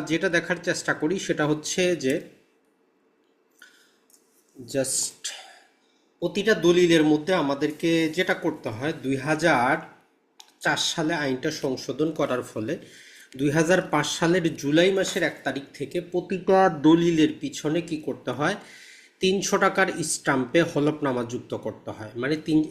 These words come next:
একশো টাকা, একশো টাকা করে তিনশো টাকার স্ট্যাম্প আমাদেরকে কিনতে হয়। কিনে সেখানে সরকার নির্ধারিত কিছু মায়ামন্ত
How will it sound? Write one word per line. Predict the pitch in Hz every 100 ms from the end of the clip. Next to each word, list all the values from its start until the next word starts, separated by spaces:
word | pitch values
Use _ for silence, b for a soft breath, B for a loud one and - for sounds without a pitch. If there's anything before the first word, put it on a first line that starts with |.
| 160
একশো | 156 - 170 170
টাকা, | 170 151
একশো | 151 151 156
টাকা | 147 151
করে | 165 170 139
তিনশো | 131 - 143
টাকার | 143 147 131 -
স্ট্যাম্প | - 143 143
আমাদেরকে | 127 127 139 156 151
কিনতে | 143 123 120 120
হয়। | 180 - B B _ -
কিনে | 214 214 175 262 220
সেখানে | - 151 156 147 170
সরকার | 156 156 147 139
নির্ধারিত | 135 131 135 147 147 156
কিছু | 151 - 151 139
মায়ামন্ত | 127 131 123 123 120 113